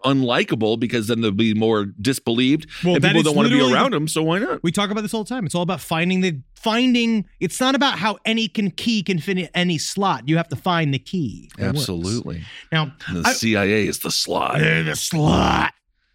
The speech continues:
Speaker 2: I work as an overnight veterinary technician in a twenty-four seven emergency animal hospital.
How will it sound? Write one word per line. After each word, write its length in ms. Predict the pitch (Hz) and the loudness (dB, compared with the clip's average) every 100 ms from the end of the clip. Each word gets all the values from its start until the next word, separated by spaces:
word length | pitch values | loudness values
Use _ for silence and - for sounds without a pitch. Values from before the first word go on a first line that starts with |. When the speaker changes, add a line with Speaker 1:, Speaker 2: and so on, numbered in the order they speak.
| _ _ _ _ _ - | _ _ _ _ _ -2
Speaker 2:
I 100 | 269 | 0
work 280 | 311 339 | 0 0
as 100 | 349 | -2
an 120 | 311 277 | -2 -2
overnight 440 | 202 214 226 202 139 | -2 -2 -2 -4 -4
veterinary 460 | 180 151 151 139 | -4 -4 -4 -4
technician 480 | 147 131 135 - 151 | -6 -6 -6 -6 -6
in 160 | 156 156 | -2 -4
a 80 | |
twenty-four 420 | 151 254 269 254 214 | -4 -4 -4 -4 -4
seven 340 | - 190 180 | -4 -2 -2
emergency 680 | 156 147 156 156 185 - 190 135 | 0 0 0 -2 -4 -4 -6 -4
animal 260 | 123 139 | -2 -4
hospital. 540 | 139 220 - - 107 | -4 -6 -6 -8 -12